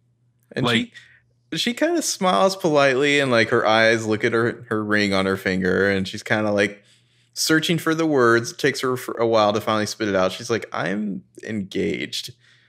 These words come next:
Speaker 2: Well, this, this infatuation that he's had of her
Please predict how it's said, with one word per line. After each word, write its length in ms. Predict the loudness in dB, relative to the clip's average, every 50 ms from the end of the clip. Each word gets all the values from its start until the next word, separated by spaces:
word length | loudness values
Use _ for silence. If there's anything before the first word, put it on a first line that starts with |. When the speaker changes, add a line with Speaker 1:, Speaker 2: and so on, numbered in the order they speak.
| -20 -20 -12 -6 -4
Speaker 2:
Well, 120 | -2 -2
this, 300 | 0 0 -2 -2 -4 -6
this 400 | -6 -4 -2 -2 -2 -4 -6 -8 _ -6
infatuation 760 | -4 -4 -2 -2 -2 -2 -2 -2 -2 -2 0 -2 -2 -2 -4
that 60 | -4 -4
he's 180 | -4 -4 -4
had 200 | -2 -4 -4 -4
of 120 | -4 -6 -6
her 420 | -6 -4 -4 -4 -4 -4 -6 -10